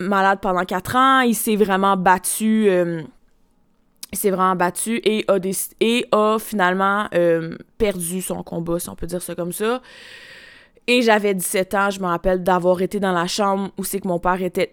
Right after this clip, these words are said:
Un, c'est vraiment bizarre. Honnêtement, c'est bizarre comment on gère la mort, euh, comme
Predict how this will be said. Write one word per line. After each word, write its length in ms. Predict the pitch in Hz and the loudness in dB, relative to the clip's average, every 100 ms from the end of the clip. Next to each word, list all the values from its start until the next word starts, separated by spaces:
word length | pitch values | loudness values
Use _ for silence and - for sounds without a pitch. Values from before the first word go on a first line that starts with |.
| - | 2
Un, 160 | 214 | 2
c'est 220 | 202 - 175 | 2 -2 -2
vraiment 540 | 170 185 190 202 226 - _ | 0 2 2 2 -2 -6 _
bizarre. 640 | 180 190 185 180 180 196 - | -6 -2 2 4 4 2 0
Honnêtement, 300 | 233 254 381 | 0 0 -2
c'est 200 | - 202 | -2 -4
bizarre 480 | 175 208 190 190 190 | -2 2 4 4 4
comment 240 | 185 175 175 | 0 -2 -2
on 100 | 185 | -2
gère 200 | 185 185 | 0 2
la 140 | 180 | 2
mort, 380 | 175 180 190 180 | 2 2 2 0
euh, 200 | 180 175 | 0 0
comme 560 | 175 175 175 170 165 | 0 -2 -2 -6 -8